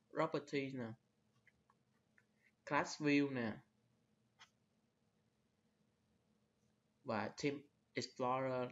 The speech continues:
Cái này dùng các bạn connect với nhau để các bạn lập trình chung một cái team với nhau. Còn tiếp theo là Solution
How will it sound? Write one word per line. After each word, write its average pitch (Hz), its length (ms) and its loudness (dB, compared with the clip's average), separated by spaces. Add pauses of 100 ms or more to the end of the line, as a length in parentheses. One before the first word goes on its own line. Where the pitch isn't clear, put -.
Cái 165 100 0
này 117 300 4
dùng 110 160 0 (100)
các - 200 -6
bạn - 520 -2
connect 120 460 -4 (920)
với 143 120 0
nhau 139 320 2
để 127 240 2
các 156 160 0
bạn 123 320 -2
lập 113 200 -2
trình 113 300 0
chung 135 140 -2
một 110 120 -6
cái 147 180 -2
team 151 160 0
với 151 100 0
nhau. 139 380 -2 (920)
Còn 113 320 0 (500)
tiếp 160 120 -6
theo 151 140 -2
là 120 160 0
Solution 135 680 0